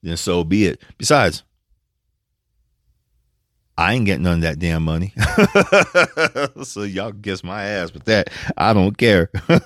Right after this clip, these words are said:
It was, all right. More questions. Let's jump, jump to some more questions. Um, here's one that really kinda threw me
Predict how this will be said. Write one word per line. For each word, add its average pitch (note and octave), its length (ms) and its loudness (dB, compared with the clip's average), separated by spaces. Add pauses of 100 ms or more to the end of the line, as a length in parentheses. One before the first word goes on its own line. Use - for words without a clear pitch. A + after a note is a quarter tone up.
(1900)
It C#3+ 100 4
was, C3+ 200 6
all C3 140 6
right. G2+ 180 4 (840)
More A#2+ 200 6
questions. F#2 440 2
Let's A2+ 140 -6
jump, G2+ 200 -2
jump F#2+ 160 -6
to F#2 60 -14
some G2+ 120 -6
more F2 160 -4
questions. D#2+ 400 -6
Um, E2 440 -2 (280)
here's B2 260 2
one G#2 120 2
that F2 100 0
really F2+ 220 -2
kinda E2+ 380 -2 (580)
threw G#2+ 180 6
me G#2+ 280 4